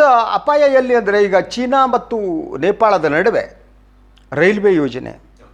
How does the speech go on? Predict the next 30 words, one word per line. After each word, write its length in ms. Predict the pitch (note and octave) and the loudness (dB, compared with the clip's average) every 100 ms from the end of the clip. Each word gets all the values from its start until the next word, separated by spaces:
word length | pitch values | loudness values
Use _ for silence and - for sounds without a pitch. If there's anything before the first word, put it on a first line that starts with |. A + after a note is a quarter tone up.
| _ - | _ -20
ನಡೀತಾ 260 | G#2 G2+ - | -20 -16 -12
ಇದೆ. 100 | A2 | -10
ಯಾಕಂದ್ರೆ 340 | C3 F#3+ G3+ | -6 -2 0
ಅವರಿಗೆ 500 | F3 F3 D#3+ C#3 C3+ | 0 0 0 0 -2
ಈ 20 | |
ಪೆಟ್ರೋಲಿಯಂ 580 | A#2+ D3+ D3 G#3 G#3+ G3+ | -8 -8 -4 -2 -2 -4
ಉತ್ಪಾದನೆಗಳು 540 | F3+ E3+ F#3+ D#3+ F3 F3 | -6 -4 -4 -4 -6 -4
ನಾವು 540 | D#3+ G3+ F3 C3 C3+ | -2 -2 -4 -6 -6
ಬಾಗಲಾಕಿದ್ಮೇಲೆ 640 | D#3+ E3 D#3 - C#3+ G3 | -4 -2 -2 -4 -8 -4
ಅವ್ರು 140 | F#3+ C3+ | -4 -2
ಬೇರೆ 180 | G3+ F3+ | 0 0
ಆಲ್ಟರ್ನೇಟಿವ್ 420 | F#3 G3 E3+ C3+ | -2 -6 -6 -8
ನೋಡ್ತಿದ್ದಾರೆ. 400 | A2+ - - - _ _ _ _ _ _ E3 | -12 -16 -20 -20 _ _ _ _ _ _ -4
ಇಂಡಿಯಾ 280 | G3 G3+ | 0 2
ಯಾವತ್ತು 400 | G3+ D#3+ E3+ F#3 | 4 2 2 0
ಬೇಕಾದ್ರೂ 380 | F3 F3+ E3+ F#3 | -4 -2 -4 -2
ನಮ್ಮನ್ನ 300 | E3 D3 C#3 A#2+ - _ _ _ _ _ _ _ _ _ _ - | -4 -4 -6 -8 -16 _ _ _ _ _ _ _ _ _ _ -8
ಹೀಗೆ 180 | D3+ D#3 | -4 -2
ಆಟ 280 | A#2+ C#3 D3 | -2 -2 -2
ಆಡಿಸ್ಬೋದು, 680 | A#2+ - - G#2 F2 G#2 G2+ _ _ _ _ _ _ G#2+ | -4 -6 -16 -16 -16 -18 -20 _ _ _ _ _ _ -6
ದೊಡ್ಡಣ್ಣ 380 | C#3 D3 D#3+ C#3+ | -4 -2 -2 -4
ರೀತಿ 260 | B2 B2+ | -8 -10
ಮಾಡ್ಬೋದು. 420 | A#2+ F#2 F#2 - A3 | -12 -12 -14 -8 -2
ಆದ್ದರಿಂದ 320 | G3 G#3+ C#4 | -2 -2 -4
ನಮ್ಮ 160 | C4+ | -6
ಚೀನಾ 320 | F#3+ A3 A3 G#3+ | -4 -2 0 0
ಜೊತೆಗಿನ 380 | F#3 F3+ F3+ | -2 -4 -6
ಸ್ನೇಹ 320 | E3 - D#3 D#3 C3+ - | -8 -6 -4 -4 -6 -8
ಅನುಕೂಲ 360 | A#2+ A#2 A2+ G2 | -14 -10 -8 -8
ಅಂಥೇಳಿ. 520 | G2 B2+ A3+ - | -10 -14 -14 -14